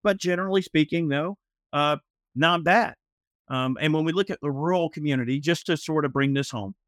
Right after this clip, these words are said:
okay, versus, um, you know, the, the, the, the, the, you know, more urban community, I think that rural people tend to have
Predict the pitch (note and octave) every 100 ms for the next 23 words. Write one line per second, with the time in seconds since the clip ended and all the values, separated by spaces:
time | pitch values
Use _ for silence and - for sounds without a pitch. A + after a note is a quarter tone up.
0 | _ _ _ - A2 A#2+ A2+ _ _ _
1 | A2+ C3 - C#3 C3+ - B2+ B2+ C#3+ _
2 | _ _ D3 A#2 A2+ C3+ C3 B2 B2+ B2
3 | B2+ B2 G#2+ B2 G2+ B2+ - _ _ -
4 | D3+ B2+ B2 C3+ C#3 C3 D3+ D#3 C#3+ D#3
5 | - D#3 C3+ B2+ D#3+ _ _ _ _ _
6 | _ _ _ _ E3+ F#3 E3 D3 C#3+ F3+
7 | E3 - D3+ D#3 E3+ - E3 D3 D3+ D3+